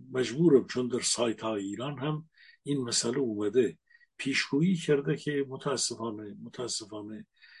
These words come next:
در روز نهم و دهم اردیبهشت ماه زلزله‌ای به شدت هفت ریشتر در ایران صورت خواهد گرفت. اگر این حرف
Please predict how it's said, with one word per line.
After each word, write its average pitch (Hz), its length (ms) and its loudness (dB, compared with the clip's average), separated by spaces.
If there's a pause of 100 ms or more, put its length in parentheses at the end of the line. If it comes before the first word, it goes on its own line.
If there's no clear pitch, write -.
(160)
در 123 100 2
روز 143 340 2
نهم 127 640 2
و 127 80 0
دهم 127 760 0 (540)
اردیبهشت 98 680 -2
ماه 143 360 -6 (380)
زلزله‌ای 127 800 2
به 120 140 -2
شدت 135 800 0 (320)
هفت 170 480 2
ریشتر 135 360 0
در 113 220 -4
ایران 107 500 -4 (640)
صورت 131 380 -4
خواهد - 400 -12
گرفت. - 420 -14 (640)
اگر 180 300 6
این 143 260 -6
حرف 107 360 -6